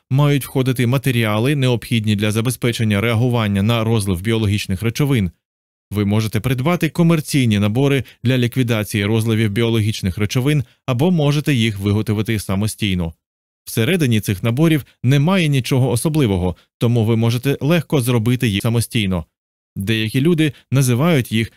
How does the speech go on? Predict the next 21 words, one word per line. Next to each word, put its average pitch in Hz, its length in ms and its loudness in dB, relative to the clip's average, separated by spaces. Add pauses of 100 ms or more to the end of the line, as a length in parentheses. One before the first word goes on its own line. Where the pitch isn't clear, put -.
(140)
набір 127 440 2
для 147 160 0
ліквідації 120 720 -2
розливів 139 480 0 (200)
типу 135 480 -2
З 110 300 -2
Ц - 340 -4
С 131 300 -4 (180)
або 131 320 0 (140)
«Зроби 117 420 0
це 104 220 -4
сам». 92 400 -2 (640)
Розглянемо 151 680 2
перелік 117 500 0
предметів, 147 520 0 (180)
які 156 220 0
повинні 147 420 2
бути 120 320 0
складовими 113 640 0
такого 107 400 -2
набору. 101 540 0